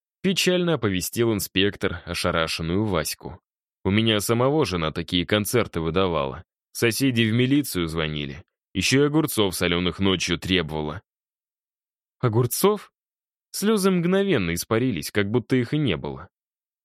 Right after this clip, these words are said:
«Огурцов я не хочу. Дыню хочу. С майонезом». Гаец позеленел и дал отмашку. Вася в шоке стартанула, как Шумахер, а я уже командовал, как проехать к ближайшему магазину. За дыней и майонезом,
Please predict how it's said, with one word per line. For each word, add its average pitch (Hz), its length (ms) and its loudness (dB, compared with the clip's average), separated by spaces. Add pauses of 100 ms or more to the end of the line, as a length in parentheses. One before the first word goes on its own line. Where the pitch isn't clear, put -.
«Огурцов 196 500 2
я 208 100 -2
не 190 120 0
хочу. 170 460 -2 (260)
Дыню 170 360 2
хочу. - 440 -4 (360)
С - 120 -2
майонезом». 139 600 2 (680)
Гаец 190 380 0
позеленел 95 600 2
и 85 40 0
дал 80 240 0
отмашку. - 640 -6 (340)
Вася 160 400 0
в 101 60 -4
шоке 110 380 0
стартанула, 95 680 0
как 92 200 -2
Шумахер, 92 640 -4 (360)
а 170 100 0
я 208 140 4
уже 151 240 2
командовал, 104 680 2
как - 180 -2
проехать 90 580 0
к 104 60 -4
ближайшему 90 680 0
магазину. 92 720 -4 (300)
За 139 240 2
дыней 80 640 -4
и 98 80 0
майонезом, 82 680 0